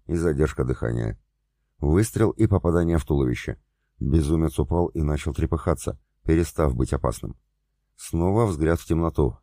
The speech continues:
в попытках увидеть хоть какое-то движение. Убедившись в условной безопасности, я кинулся к мёртвым сержантам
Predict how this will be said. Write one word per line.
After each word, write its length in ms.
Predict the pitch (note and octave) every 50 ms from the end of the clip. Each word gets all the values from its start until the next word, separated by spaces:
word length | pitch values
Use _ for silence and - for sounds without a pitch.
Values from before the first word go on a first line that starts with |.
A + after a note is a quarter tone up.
| _ _
в 120 | - -
попытках 500 | - C2+ - - D2 - C#2+ C#2+ - -
увидеть 400 | D#2 D2+ E2 E2+ D#2+ E2 - - _
хоть 220 | _ - E2+ E2+ -
какое-то 460 | F#2 E2+ - E2+ D#2 C2+ B1+ C2+ A#1+
движение. 520 | A#1+ B1 A#1 B1 B1 A#1+ A#1+ A#1+ A#1 - _ _ _ _ _ _ _ _ _ _ _ _ _ -
Убедившись 640 | C2 C2+ C2 C#2+ C2 C#2 C2+ - - C#2+ C2 - -
в 80 | - C#2+
условной 400 | C#2 - - D2 C2+ C#2 C2+ B1+
безопасности, 760 | A#1+ B1 B1+ A#1+ - D#2+ - - F2+ F2 - - F#2 D#2+ - _ _ _ _ _ _ _ _ _
я 200 | - E2+ F#2 G#2+
кинулся 460 | G#2 - A#2 A2 G#2+ G2+ - - G#2 -
к 80 | - E2+
мёртвым 400 | D#2 D#2+ F2+ F#2+ F#2 F2+ F2 E2
сержантам 540 | - E2 C#2+ B1+ D#2 F2 F2+ E2+ G2+ F#2+